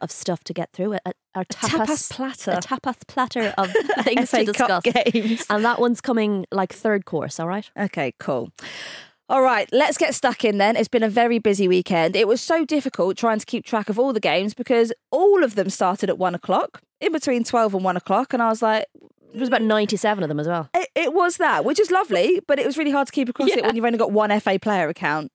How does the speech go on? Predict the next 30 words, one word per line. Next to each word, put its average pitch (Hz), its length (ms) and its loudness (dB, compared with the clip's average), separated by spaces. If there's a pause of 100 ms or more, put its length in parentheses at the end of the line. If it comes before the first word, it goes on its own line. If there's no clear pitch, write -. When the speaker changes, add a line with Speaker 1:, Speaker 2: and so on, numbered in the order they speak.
Speaker 2:
Um, 190 580 2
so 185 580 2 (840)
let's 294 160 0
start 254 140 2
with 226 80 2
the 208 40 2
biggest 196 260 0
upset. 247 440 2
We've 202 140 2
got - 220 0
to, 190 400 4
uh, 190 260 4
Wolves 269 540 4
from 262 220 0
the 247 100 4
National 262 480 2
League 226 320 2
North, 202 580 4
toppling 269 480 0
Championship 196 760 -2
Reading. 175 800 0
Uh, 190 580 2 (440)
I 240 120 0
mean, 277 380 4 (800)
Speaker 1:
Not, 277 320 0
like, 269 240 0 (120)
a 214 80 -2
massive, 185 540 -6
massive 175 380 -4
upset, - 340 -4